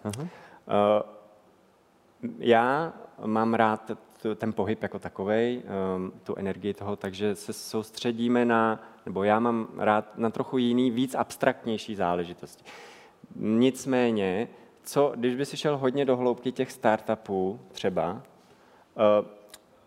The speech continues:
Speaker 2: o čem to je? Tam je nějaká, eh, co funguje, co nefunguje, nějaká energie. A víš, že by se, já bych si to zase z tohodle
Speaker 1: Mhm.
Speaker 2: tématu, který by třeba pro vás pak už bylo víc abstraktnější, ale já bych si z toho vzal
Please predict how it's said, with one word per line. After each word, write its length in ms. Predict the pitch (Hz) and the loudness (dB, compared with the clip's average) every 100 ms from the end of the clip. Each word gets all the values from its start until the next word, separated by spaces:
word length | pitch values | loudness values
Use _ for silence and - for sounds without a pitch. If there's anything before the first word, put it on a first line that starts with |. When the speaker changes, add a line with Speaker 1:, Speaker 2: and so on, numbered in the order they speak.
| _ - 240 262 _ _ - 110 | _ -20 -20 -20 _ _ -10 -6
Speaker 2:
o 100 | 117 | -4
čem 260 | - 139 | -2 -4
to 100 | 127 | -4
je? 100 | 87 | -8
Tam 200 | - 107 | -2 2
je 80 | 117 | 4
nějaká, 640 | 120 117 - 120 113 113 101 | 4 2 2 2 4 2 -2
eh, 120 | 107 | -8
co 160 | - | -6
funguje, 360 | 120 117 107 101 | -6 -4 -2 -2
co 140 | - | -2
nefunguje, 420 | 113 107 107 104 104 | -6 -4 -2 0 0
nějaká 400 | 107 107 110 101 | 0 0 -4 -2
energie. 360 | 104 107 113 | -2 2 2
A 100 | - | 2
víš, 180 | 110 135 | -2 -2
že 80 | 139 | -2
by 120 | 127 | -4
se, 160 | - - | -6 -2
já 220 | 117 120 | 4 4
bych 180 | 147 147 | 2 -6
si 120 | 131 | -8
to 160 | - 135 | -2 0
zase 260 | 123 127 | 0 -2
z 80 | 160 | -2
tohodle 360 | - 147 175 143 | 0 2 4 4
Speaker 1:
Mhm. 80 | 160 | 2
Speaker 2:
tématu, 420 | 101 104 - 160 | 0 0 -2 -4
který 240 | - 131 | 0 2
by 120 | 127 | 2
třeba 420 | 135 - 117 120 120 - - - - _ | 0 -2 4 4 2 -18 -20 -20 -20 _
pro 140 | - 113 | 0 4
vás 200 | 123 120 | 4 2
pak 240 | 120 - | -6 -4
už 100 | 117 | -6
bylo 400 | 110 143 160 113 - | 2 4 4 0 -6
víc 180 | 127 127 | -6 -2
abstraktnější, 600 | 107 - 117 123 - - | 0 0 -2 -4 -4 0
ale 160 | 117 120 | 4 4
já 100 | 120 | 4
bych 140 | 139 | -2
si 80 | 151 | -8
z 80 | - | -8
toho 240 | 143 156 | -2 -2
vzal 640 | 131 113 101 92 104 143 | -2 2 4 6 4 0